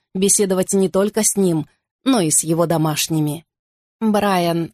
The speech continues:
однако, считал, что сам во всём виноват. Он хотел было подойти к компании мальчишек,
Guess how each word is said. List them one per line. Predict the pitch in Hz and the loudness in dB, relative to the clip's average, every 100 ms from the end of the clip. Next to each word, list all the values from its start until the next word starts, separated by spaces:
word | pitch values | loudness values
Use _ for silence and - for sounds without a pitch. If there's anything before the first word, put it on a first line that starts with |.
| - | -6
однако, | 160 170 165 175 | -2 -2 -4 -2
считал, | - 180 233 247 220 | -4 -4 -2 -2 -2
что | - 185 | -4 -2
сам | 180 - 196 214 240 | 0 0 0 0 0
во | 175 | -2
всём | 156 - 170 | -2 -2 0
виноват. | 165 160 160 151 147 - _ _ _ _ _ - | 0 0 0 -2 -4 -8 _ _ _ _ _ -4
Он | 214 214 | -2 0
хотел | 214 - 240 214 | -2 0 0 2
было | 185 185 | 2 0
подойти | 185 185 190 - 202 | 0 0 -2 -2 -8
к | - | -2
компании | 196 185 196 185 185 185 | 0 0 0 2 2 2
мальчишек, | 196 202 - 262 - - | 2 0 -2 -4 -6 -10